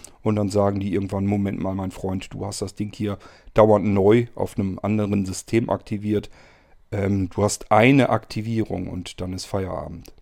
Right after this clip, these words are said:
Du kannst es gerne mal ausprobieren. Ähm, also das heißt, wenn du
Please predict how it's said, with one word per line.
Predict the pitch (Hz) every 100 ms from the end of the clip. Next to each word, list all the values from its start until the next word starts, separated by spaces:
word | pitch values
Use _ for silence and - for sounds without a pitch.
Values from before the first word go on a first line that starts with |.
| _ _ _ _ _ _ _ - -
Du | 120
kannst | - 117 143 - 196
es | 196 - - - - - -
gerne | - 113 104
mal | 101 95
ausprobieren. | 95 110 - 170 160 190 233 240 - _ _ _ _ _
Ähm, | 107 104 101 -
also | 113 110
das | 98 95
heißt, | 98 165 - - - - _
wenn | 104 101
du | 107 101 101 104